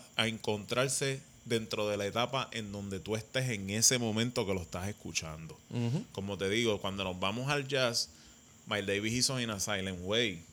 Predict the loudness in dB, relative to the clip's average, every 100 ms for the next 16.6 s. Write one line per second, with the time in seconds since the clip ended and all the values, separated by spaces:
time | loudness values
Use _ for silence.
0 | -20 -10 -4 -2 -2 -4 -4 -6 -8 -2
1 | 0 0 -4 -20 -20 -8 -8 -6 -4 -2
2 | 0 -2 -4 -10 -16 -20 -20 -20 -20 -20
3 | -16 0 2 4 4 2 0 -2 -4 -8
4 | 0 2 4 2 0 0 0 0 0 2
5 | 4 2 2 0 0 2 2 4 2 2
6 | 0 -6 -10 -18 -20 -20 -20 -20 -14 4
7 | 6 6 8 12 12 10 10 10 8 6
8 | -10 -18 -12 -6 -2 6 10 12 12 10
9 | 8 4 -14 -16 -20 0 4 6 4 4
10 | 4 6 4 2 -4 -4 -6 -12 -8 -8
11 | -8 -10 -12 -20 -20 -20 -8 -4 2 6
12 | 6 6 4 4 2 4 4 4 4 0
13 | 2 6 6 4 0 -2 -2 0 0 -2
14 | -2 0 2 2 2 4 4 2 0 0
15 | 0 0 4 4 2 0 0 2 2 2
16 | 2 2 0 4 4 6